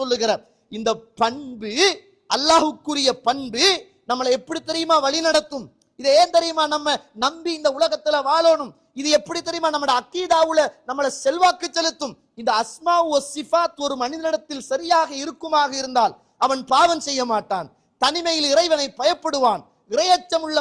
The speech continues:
மனிதனாக இருப்பான், கொடுக்கல் வாங்கல்களில் சரியாவன-, சரியானவனாக இருப்பான். அல்லாஹ்வுடைய பண்புகளோடு இந்த உலகத்தில் சரியாக தன்னை அடையாளப்படுத்திய மனிதனாக இந்த உலகத்தில் வாழ்வான். உதாரணத்துக்கு,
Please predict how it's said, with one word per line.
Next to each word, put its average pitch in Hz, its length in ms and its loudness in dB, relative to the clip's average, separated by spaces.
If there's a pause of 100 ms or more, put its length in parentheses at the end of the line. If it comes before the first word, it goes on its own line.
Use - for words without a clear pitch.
மனிதனாக 330 420 0 (100)
இருப்பான், 240 400 0 (300)
கொடுக்கல் 320 520 -2
வாங்கல்களில் 302 640 0
சரியாவன-, 339 580 2 (100)
சரியானவனாக 320 680 0 (120)
இருப்பான். 262 380 0 (300)
அல்லாஹ்வுடைய 285 520 0 (140)
பண்புகளோடு 294 720 0
இந்த 262 200 0
உலகத்தில் 277 540 -2
சரியாக 285 480 2 (120)
தன்னை 254 220 -4 (320)
அடையாளப்படுத்திய 330 920 2 (100)
மனிதனாக 349 500 0
இந்த 277 200 0
உலகத்தில் 226 420 -6
வாழ்வான். 175 420 0
உதாரணத்துக்கு, 262 720 0